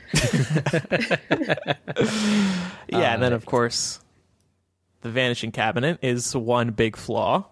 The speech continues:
Speaker 1: <laughs>
Speaker 2: Well, you know, people keep, I guess it's, it's probably, like, a good literary technique, but people always are talking about how safe Hogwarts is, how that's the only place, you know, especially wh-, when Dumbledore is there,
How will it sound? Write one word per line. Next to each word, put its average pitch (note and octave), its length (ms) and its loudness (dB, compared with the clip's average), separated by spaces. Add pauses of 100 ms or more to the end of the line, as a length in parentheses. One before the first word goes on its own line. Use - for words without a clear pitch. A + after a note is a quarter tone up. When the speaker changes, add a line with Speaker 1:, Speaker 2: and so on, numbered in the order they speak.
(120)
Speaker 1:
<laughs> - 100 0 (920)
Speaker 2:
Well, A3 120 0
you G#3+ 120 0
know, G#3 100 2
people A3 380 0
keep, F3 560 0
I B2 100 0
guess G3 240 -2
it's, D#3 160 -6
it's C#3 220 0
probably, E3 260 2
like, A#2+ 180 2
a A#2 60 -2
good A2 220 0
literary G#2 360 2
technique, F#2+ 400 -6
but G2+ 140 -6
people D3+ 280 0
always A#2 420 0
are G#2+ 80 0
talking A#2+ 420 -2
about F#2 220 -2
how G2 120 -2
safe G2 360 -2
Hogwarts C3 480 0
is, - 280 -8 (380)
how A2 240 2
that's G#2+ 300 -2
the A2 160 -2
only C#3 200 2
place, C3 560 0
you A#2+ 80 -2
know, G2+ 140 -2
especially C3 380 0
wh-, G#2+ 320 0
when A2+ 280 0
Dumbledore A2+ 480 4
is F#2+ 180 -2
there, F#2 400 -4